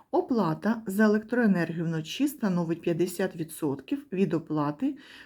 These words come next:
в інший час. Лічильник було придбано за тисячу п'ятсот гривень,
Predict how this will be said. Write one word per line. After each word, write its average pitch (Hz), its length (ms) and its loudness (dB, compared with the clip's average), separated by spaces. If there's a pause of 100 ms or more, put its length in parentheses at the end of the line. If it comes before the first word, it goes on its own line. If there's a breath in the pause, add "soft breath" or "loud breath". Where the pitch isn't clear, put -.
(120 loud breath)
в 175 240 2
інший 208 280 -2
час. - 480 -10 (440 loud breath)
Лічильник 202 640 2
було 214 300 4
придбано 175 560 0
за 208 140 2
тисячу 208 480 0
п'ятсот 190 420 -4
гривень, 165 600 -2